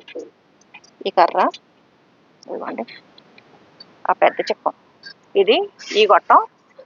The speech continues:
ఆరు అడుగులు తీసుకున్నామండి మేము, వన్ ఇంచ్ గొట్టం. ఆ తర్వాత ఈ గొట్టం వన్ ఇంచ్ పైన అనమాట. ఇది కూడా ఆరు అడుగులే తీసుకున్నాం. ఇంచుమించు ఇదొక హాఫ్ ఫీట్, ఇదొక హాఫ్ ఫీట్. ఇదేమో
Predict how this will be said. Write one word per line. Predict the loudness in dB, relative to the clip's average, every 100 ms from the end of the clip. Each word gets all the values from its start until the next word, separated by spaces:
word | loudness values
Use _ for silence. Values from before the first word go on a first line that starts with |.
| _ 4
ఆరు | 4 4
అడుగులు | 0 -6 -4
తీసుకున్నామండి | -6 -6 -8 -6 -6 -10 -14
మేము, | -20 _ -10 -10 -10 -18 _ -20 -6 2
వన్ | 4 4
ఇంచ్ | -2 -8 -12 -2
గొట్టం. | -2 0 -12 _ _ _ _ _ _ _ _ -20 _ _ -18 -18 -16 -18 -18 -20 -2
ఆ | 4 4 4
తర్వాత | 4 4 6 4 2 _ -20 _ _ _ -20 _ -4
ఈ | 2
గొట్టం | 2 6 4 6
వన్ | 2 0
ఇంచ్ | -6 -14 -8 2
పైన | 2 2
అనమాట. | -4 -6 -8 -10 -12 -12 _ _ _ _ _ -8 -4
ఇది | 0 -2 0 4
కూడా | 6 8
ఆరు | 6 4
అడుగులే | -2 -6 -8
తీసుకున్నాం. | -8 -12 -14 -14 -16 _ _ _ -20 _ -8
ఇంచుమించు | 0 0 2 2 2 4
ఇదొక | 4 6 8
హాఫ్ | 6 6 -4
ఫీట్, | -4 -4 -6 -8 _ -4
ఇదొక | -2 2 2
హాఫ్ | 2 -2
ఫీట్. | -4 0
ఇదేమో | 2 2